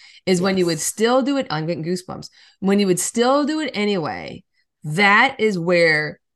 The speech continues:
Speaker 1: the trust and the faith comes in. And that's where the universe gets to say, "All right, I got you." So to kinda, like, jump now to the, the ending of the story, so to speak, or this chapter at least,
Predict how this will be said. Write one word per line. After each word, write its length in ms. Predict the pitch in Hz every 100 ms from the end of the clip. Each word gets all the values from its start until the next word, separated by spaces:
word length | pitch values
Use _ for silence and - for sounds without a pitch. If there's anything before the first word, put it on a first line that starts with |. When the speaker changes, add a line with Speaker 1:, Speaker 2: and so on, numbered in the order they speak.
| _
Speaker 1:
the 100 | 180
trust 540 | 175 - 190 170 202 220
and 100 | 208
the 60 |
faith 420 | 185 - 139 156 -
comes 260 | 208 208
in. 140 | 220 214
And 140 | 170
that's 260 | 180 208 254
where 80 |
the 80 | 233
universe 440 | 190 180 160 165 160
gets 240 | 165 156
to 80 | 147
say, 500 | 143 139 123 123 - _ _ _ _
"All 140 | - 170
right, 160 | 156
I 80 | 135
got 380 | 131 139 139 -
you." 300 | 85 - - _ _ _ _ _ _ _ _
So 240 | - 214 196
to 80 |
kinda, 340 | 180 220 214 190
like, 360 | 175 165 165
jump 240 | - 180 185
now 160 | 170 165
to 140 | 190
the, 260 | 160 143 151
the 180 | 143 -
ending 360 | 220 285 226
of 140 | 165 156
the 140 | 147
story, 440 | - 165 147 135 143
so 140 | 147
to 80 | 143
speak, 460 | - 110 147 - -
or 120 | 160
this 160 | 151 -
chapter 440 | 160 185 214 143
at 140 | 147
least, 420 | 143 131 160 -